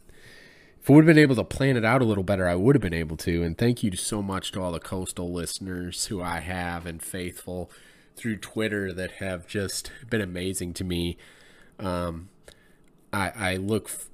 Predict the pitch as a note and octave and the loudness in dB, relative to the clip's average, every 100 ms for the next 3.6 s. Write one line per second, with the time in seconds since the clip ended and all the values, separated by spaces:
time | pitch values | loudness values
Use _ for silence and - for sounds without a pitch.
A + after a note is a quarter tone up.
0 | - D3 - - G3 F3+ C#3+ - G2 G2+ | -4 -4 2 8 10 8 4 0 0 4
1 | A#2+ A#2+ G#2 G#2+ F2+ G2+ G2+ G2+ G2 G2+ | 6 6 4 2 2 4 4 4 4 4
2 | - - - G#2+ G2+ G#2 G2+ - - - | 4 4 6 8 8 6 2 0 -4 -2
3 | B2+ A2+ G#2 A2 G#2 | 4 6 6 6 4